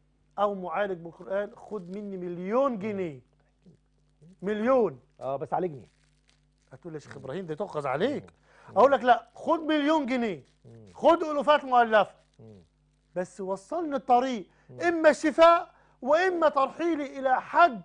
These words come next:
Speaker 2: متخصص.
Speaker 1: يقدر يعالجني من
Speaker 2: إلى
Speaker 1: هذا الأمر.
Speaker 2: التخصص هو يعني في كده، آه.
Speaker 1: الله، الله. مش
Speaker 2: مم.
Speaker 1: هقول الاسم.
Speaker 2: مم.
Speaker 1: مش هقول الاسم.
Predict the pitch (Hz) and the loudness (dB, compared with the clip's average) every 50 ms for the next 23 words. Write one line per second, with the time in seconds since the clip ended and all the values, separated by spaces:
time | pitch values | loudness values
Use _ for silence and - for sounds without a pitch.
0 | _ _ _ _ - 151 160 - - - 175 370 359 330 277 302 277 262 262 262 | _ _ _ _ -12 -12 -10 -4 2 4 6 6 6 6 4 2 2 2 4 4
1 | 254 247 247 262 262 214 220 226 226 226 226 208 214 208 196 190 175 180 180 165 | 4 4 4 4 0 -2 -2 -2 0 0 0 0 0 0 0 0 2 0 0 0
2 | - - 143 127 - _ 147 139 139 135 123 113 110 110 107 104 101 - _ 104 | -4 -10 -16 -16 -14 _ -10 -8 -6 -8 -8 -8 -10 -14 -16 -18 -20 -20 _ -20
3 | - - 101 101 98 95 95 92 - _ _ _ 180 170 170 165 170 190 196 190 | -20 -20 -20 -20 -20 -20 -20 -20 -20 _ _ _ -4 -4 -4 -2 0 2 4 4
4 | 185 170 175 - 175 165 160 165 180 185 196 220 226 - _ _ _ _ _ 117 | 4 2 0 -6 -10 -12 -4 -2 2 2 2 2 0 -2 _ _ _ _ _ -20
5 | - - 170 185 196 185 175 226 202 233 262 - - _ _ _ _ _ _ _ | -10 -8 -6 -6 -4 -6 -8 -4 -4 -6 -6 -6 -12 _ _ _ _ _ _ _
6 | _ _ 107 107 104 104 98 87 82 _ _ - - 180 175 175 170 175 151 - | _ _ -20 -20 -20 -20 -20 -20 _ _ _ -14 -10 -8 -8 -8 -10 -12 -14 -16
7 | - - | -16 -20